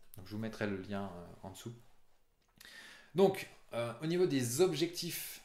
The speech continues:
deux mille dix-neuf, alors on va pas donner des objectifs vagues comme je l'ai fait l'année dernière, euh, parce que sinon, quand je vais regarder cette vidéo dans un an, je vais me dire, « Putain, qu'est-ce que t'es, qu'est-ce que, qu'est-ce que t'étais con. » Euh, donc, là, j'essaie de réfléchir comment faire fois dix en termes de chiffre d'affaires.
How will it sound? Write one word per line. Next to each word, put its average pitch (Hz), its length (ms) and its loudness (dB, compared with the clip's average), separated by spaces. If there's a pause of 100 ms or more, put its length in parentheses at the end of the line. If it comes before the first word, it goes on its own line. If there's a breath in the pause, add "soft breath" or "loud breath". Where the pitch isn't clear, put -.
deux 101 200 0
mille 151 180 2
dix-neuf, 135 520 -2
alors 107 180 0
on 110 60 2
va 107 60 2
pas 123 120 -2
donner 127 240 -2
des 107 200 -2
objectifs 120 480 -4
vagues 120 280 0
comme 107 160 -2
je 98 100 -6
l'ai 110 80 -2
fait 123 120 -2
l'année 104 160 4
dernière, 113 420 0 (320 loud breath)
euh, 98 80 -6
parce - 140 -10
que 107 80 -8
sinon, 120 360 -2
quand 110 120 -2
je 98 60 -2
vais 98 80 0
regarder 104 280 0
cette 107 180 -6
vidéo 113 300 2
dans 104 240 0
un 113 100 0
an, 123 100 2
je 120 80 -2
vais 98 60 -2
me 98 60 -2
dire, « 104 180 -2 (280)
Putain, 110 180 -6
qu'est-ce 101 180 -10
que 104 80 -6
t'es, 95 440 -2
qu'est-ce 104 140 -10
que, 101 260 -2
qu'est-ce 117 200 -12
que 117 80 -8
t'étais 110 240 -4
con. » - 220 -6 (800 loud breath)
Euh, 104 500 0
donc, 127 340 0 (1000 loud breath)
là, 143 80 4
j'essaie 143 180 0
de 131 80 6
réfléchir 131 500 2
comment 123 220 2
faire 120 360 -2 (140)
fois - 260 0
dix 127 240 -2
en 104 60 -2
termes 113 220 -2
de 101 60 -2
chiffre 131 220 -4
d'affaires. 113 420 2